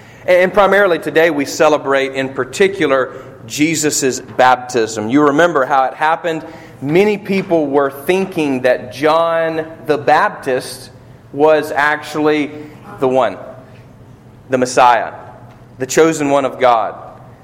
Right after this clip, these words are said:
Uh, he kinda looked the part. He was, uh, n-, unusual, and he was very fiery as far as his preaching is concerned. Some have even mused that he probably preached better than Jesus did. At least we're told that his disciples thought so,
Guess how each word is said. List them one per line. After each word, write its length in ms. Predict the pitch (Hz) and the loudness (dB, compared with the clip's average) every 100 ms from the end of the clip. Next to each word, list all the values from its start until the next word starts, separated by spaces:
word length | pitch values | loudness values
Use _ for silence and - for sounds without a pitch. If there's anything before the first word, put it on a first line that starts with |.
| - - - - | -20 -20 -20 -8
Uh, 540 | - 113 110 110 - - | -2 0 0 -2 -6 -8
he 160 | 170 | -6
kinda 260 | 165 190 170 | 0 2 2
looked 280 | 147 180 180 | 0 -4 -4
the 60 | |
part. 560 | 175 165 202 269 - - | 0 4 4 2 -4 -6
He 120 | 160 | -2
was, 280 | 151 151 143 | 0 0 2
uh, 580 | 147 139 135 127 120 - | 2 2 2 0 -2 -6
n-, 260 | 123 135 131 | -8 -6 -2
unusual, 920 | 135 143 139 156 180 202 277 269 - - - - | -2 0 0 0 2 2 2 -2 -14 -16 -18 -6
and 280 | 131 139 139 | -2 -2 0
he 100 | 151 | 0
was 140 | 143 | 0
very 200 | 147 139 | 2 2
fiery 680 | 135 - 147 143 170 196 233 285 - | 0 2 4 6 4 2 0 -2 -6
as 120 | 135 | 0
far 200 | 160 151 | 4 4
as 100 | 143 | 2
his 120 | 127 | -4
preaching 440 | - 170 170 175 165 | -2 -2 -2 -2 -2
is 160 | 165 | -2
concerned. 600 | - 147 165 180 226 254 - - - - - - | -6 -2 0 0 -2 -8 -14 -20 -20 -20 -20 -6
Some 180 | 170 202 | 0 0
have 140 | 165 | 0
even 220 | 151 151 | -2 -2
mused 300 | 156 180 175 | 0 0 -2
that 80 | 139 | -4
he 60 | 175 | 0
probably 320 | 185 170 151 | 2 2 0
preached 420 | - 190 190 147 | 0 0 0 2
better 200 | 156 175 | 2 4
than 160 | 180 180 | 0 -2
Jesus 460 | 170 247 240 190 | -2 -2 -2 -2
did. 300 | 139 120 85 - - - - - | 0 0 0 -6 -20 -20 -10 -2
At 120 | 131 | 2
least 240 | 180 180 | 2 2
we're 180 | 151 147 | -2 2
told 320 | 175 170 156 | 4 4 4
that 100 | 147 | 0
his 200 | 143 147 | 0 -4
disciples 640 | 135 127 151 185 - 147 - | -4 2 4 4 2 -2 2
thought 260 | 131 95 | 2 2
so, 420 | - 131 170 - | 2 2 2 -4